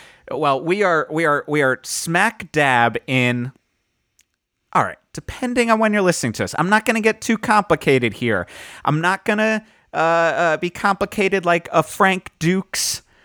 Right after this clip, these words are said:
style story. But,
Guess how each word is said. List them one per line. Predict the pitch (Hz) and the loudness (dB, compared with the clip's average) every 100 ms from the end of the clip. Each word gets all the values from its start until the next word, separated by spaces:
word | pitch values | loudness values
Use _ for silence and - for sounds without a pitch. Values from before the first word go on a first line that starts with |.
| _ | _
style | - - - 185 180 185 175 | -6 -6 0 2 4 4 2
story. | - - 202 175 135 104 90 - _ _ _ _ | -2 -2 0 2 2 0 -4 -14 _ _ _ _
But, | 202 190 135 - | 0 2 0 -4